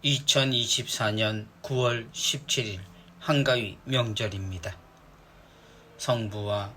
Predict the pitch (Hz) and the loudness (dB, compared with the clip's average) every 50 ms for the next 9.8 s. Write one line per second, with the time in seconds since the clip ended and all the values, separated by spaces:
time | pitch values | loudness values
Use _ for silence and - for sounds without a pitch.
0 | - - - - - - 123 113 113 107 101 110 104 104 101 104 104 104 101 101 | -16 -14 -10 -6 -2 -2 0 0 0 -2 0 2 2 2 2 0 -2 -2 -4 -6
1 | - - - - - - - 127 113 110 110 107 107 110 107 107 107 110 110 110 | -8 -12 -12 -8 -6 -2 0 0 0 0 -2 -2 -2 0 0 0 0 0 0 -2
2 | 110 120 139 - - - 113 107 101 95 95 90 90 - 95 95 95 95 104 - | -2 -4 -6 -10 -8 -6 -4 -4 -4 -4 -4 -6 -6 -6 -6 -6 -6 -8 -10 -12
3 | - - - - - - - - - - - - - - - - - - - - | -16 -20 -20 -20 -20 -20 -20 -20 -20 -20 -20 -20 -20 -20 -20 -20 -20 -20 -20 -20
4 | - - - - - - - - - - - - - - - 117 110 107 98 95 | -20 -20 -20 -20 -20 -20 -20 -20 -20 -20 -20 -20 -12 -4 0 2 2 4 2 0
5 | 98 95 92 92 92 95 95 95 - - - - - - - - - - - - | -2 -2 -4 -4 -4 -6 -8 -12 -14 -20 -20 -20 -20 -20 -20 -20 -20 -20 -20 -20
6 | - - - - - - - - - - - - - - - - - - - - | -20 -20 -20 -20 -20 -20 -20 -20 -20 -20 -20 -20 -20 -20 -20 -20 -20 -20 -20 -20
7 | - - - - - - - - 139 135 135 131 - 147 135 135 143 139 147 139 | -20 -20 -20 -20 -20 -20 -8 -2 2 2 2 4 4 4 8 8 8 8 8 6
8 | 131 127 127 123 127 120 - - 127 120 120 120 120 - 131 123 113 110 107 107 | 6 6 4 4 0 -2 2 4 4 4 4 2 0 2 2 4 4 2 -2 -4
9 | 107 - 123 110 113 107 104 101 92 95 92 90 90 90 92 87 | -4 -4 -4 -4 -2 -4 -4 -4 -4 -4 -4 -6 -6 -6 -6 -8